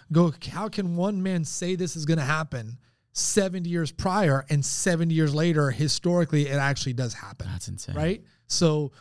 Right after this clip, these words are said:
Speaker 1: for, for all those who wanna try to poke as many holes as they can within the text in the scriptures
Speaker 2: Yeah.
Speaker 1: to try to discount it, let me show you many things that I want you to try to, you, you know, figure out and rationalize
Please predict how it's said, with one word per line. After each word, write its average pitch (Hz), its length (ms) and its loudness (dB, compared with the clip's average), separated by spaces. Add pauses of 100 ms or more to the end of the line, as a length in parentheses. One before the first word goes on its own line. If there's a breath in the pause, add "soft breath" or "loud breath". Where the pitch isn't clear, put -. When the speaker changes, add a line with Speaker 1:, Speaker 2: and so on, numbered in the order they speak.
Speaker 1:
for, 156 380 2
for 156 120 -2
all 170 240 2
those 196 280 -4
who 185 100 -4
wanna 156 340 -2 (280 soft breath)
try 170 160 0
to 143 60 2
poke 180 380 4
as 143 100 0
many 170 200 6
holes 202 400 4
as 156 100 -6
they 156 120 0
can 160 220 2
within 165 440 2
the 165 80 4
text - 520 -2
in 143 60 -2
the 131 80 -2
scriptures 147 640 0 (160 loud breath)
Speaker 2:
Yeah. 87 80 -8
Speaker 1:
to 82 100 -6
try 156 160 -6
to 139 80 -8
discount 135 680 -6
it, 139 160 -4 (640 soft breath)
let 202 240 0
me 269 100 -8
show 226 220 -4
you 190 160 -2
many 185 200 -4
things 165 320 -6
that 156 200 -6
I 175 140 0
want 170 240 0
you 190 160 2
to 160 80 4
try 139 200 -2
to, 131 280 -4
you, 151 140 -4
you 139 180 -4
know, 123 340 -4
figure 156 460 0
out 139 120 -2
and 135 80 -4
rationalize 127 720 -4